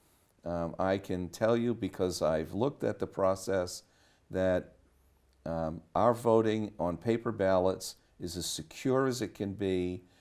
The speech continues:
is very carefully monitored. There are rules and regulations set out by the Massachusetts Secretary of State as to what gets reported and how it gets reported. And, uh,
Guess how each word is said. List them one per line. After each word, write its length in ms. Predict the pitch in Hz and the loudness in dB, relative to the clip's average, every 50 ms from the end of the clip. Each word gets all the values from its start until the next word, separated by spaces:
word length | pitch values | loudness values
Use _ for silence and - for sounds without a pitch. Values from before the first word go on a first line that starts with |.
| _ _ - | _ _ -14
is 140 | 76 80 | -12 -12
very 400 | 80 76 90 104 113 123 135 131 | -8 -2 2 4 4 4 4 2
carefully 500 | 123 - - 107 110 107 - 104 104 101 | -2 -2 0 0 0 0 -2 -2 -2 -2
monitored. 800 | 98 95 95 92 92 92 92 90 - - 92 90 90 90 87 90 - - _ _ _ _ - - | 0 2 2 4 2 2 2 -2 -4 -2 -2 0 0 0 -2 -4 -8 -16 _ _ _ _ -14 -8
There 360 | 87 85 85 85 85 78 - - | -6 -4 -2 0 0 -2 -2 -2
are 500 | 87 87 85 85 85 85 82 82 80 - - _ _ _ _ _ | -2 0 0 0 2 2 0 0 -2 -6 -12 _ _ _ _ _
rules 460 | - 78 92 113 131 135 139 139 135 - | -6 -2 0 2 2 4 2 0 0 -2
and 160 | 110 107 107 | -4 -4 -2
regulations 840 | 107 110 110 107 107 101 101 101 98 104 98 - - 95 98 95 - | 0 0 0 0 -2 0 0 0 0 0 -2 -4 -4 -4 -4 -4 -4
set 260 | - - 104 104 101 | -4 -2 0 2 4
out 300 | 98 98 98 98 92 - | 6 6 6 6 4 2
by 180 | - 85 87 85 | 0 2 2 2
the 100 | 80 78 | 0 -2
Massachusetts 1000 | 82 87 90 101 104 - 87 - - 98 98 92 98 98 87 82 - - - - _ _ _ _ _ _ - | -2 -2 -2 -2 -2 -6 -10 -6 -4 -2 -2 -2 0 -2 -4 -4 -6 -10 -14 -14 _ _ _ _ _ _ -8
Secretary 640 | - - 101 - - 92 - - 92 92 90 85 | -4 -2 -2 -2 -2 -6 -2 0 0 0 0 0
of 120 | 82 80 - | 0 -2 -4
State 480 | - - - 123 113 110 113 110 110 - | -6 -2 2 2 4 4 2 0 0 -2
as 240 | 80 82 82 - - | -2 -2 -2 -4 -6
to 320 | - 92 87 82 80 - - - _ _ _ _ - | -6 -4 -2 -2 -4 -4 -8 -14 _ _ _ _ -4
what 240 | 87 107 131 127 - | 0 0 0 0 -2
gets 240 | 127 117 - - | -4 -4 -2 -2
reported 480 | 101 101 98 - 98 98 101 95 92 78 | -6 -6 -4 -2 0 2 2 2 0 -2
and 100 | 67 69 | -2 -2
how 200 | 90 95 113 113 | -2 0 0 0
it 80 | 110 113 | -2 -2
gets 200 | 110 101 - - | -4 -6 -6 -6
reported. 600 | 98 92 - - 98 92 92 90 90 87 85 - - _ _ _ - | -8 -8 -6 -4 -2 0 0 0 0 -2 -4 -6 -14 _ _ _ -8
And, 380 | - 92 92 95 95 98 95 - - _ _ _ _ _ _ - - | -4 -4 -2 -2 -2 -4 -6 -8 -14 _ _ _ _ _ _ -12 -12
uh, 80 | - | -10